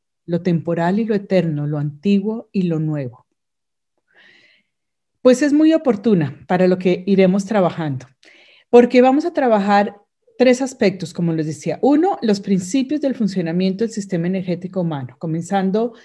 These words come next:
de las bases que la ciencia nos puede dar,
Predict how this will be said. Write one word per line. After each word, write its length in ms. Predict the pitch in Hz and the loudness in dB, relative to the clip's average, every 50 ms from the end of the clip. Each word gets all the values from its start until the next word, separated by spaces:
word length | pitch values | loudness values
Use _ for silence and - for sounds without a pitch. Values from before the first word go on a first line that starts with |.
| _ _ _ _ _ | _ _ _ _ _
de 280 | - 170 185 190 180 175 | -2 2 2 4 4 4
las 300 | 175 170 165 160 160 165 | 2 2 0 0 0 2
bases 380 | 202 208 208 - 277 254 - | 2 2 2 0 -4 -10 -6
que 100 | - 240 | -4 -4
la 140 | 208 175 156 | -2 -2 -4
ciencia 480 | - - - 214 202 190 190 190 220 220 | -6 -4 -2 0 0 0 -2 -4 -4 -2
nos 200 | 214 196 196 - | -2 -2 -4 -6
puede 340 | - - 180 165 165 175 170 | -4 -4 -2 -2 -2 -2 -2
dar, 320 | 175 170 165 175 220 - | 0 0 -2 -2 -4 -6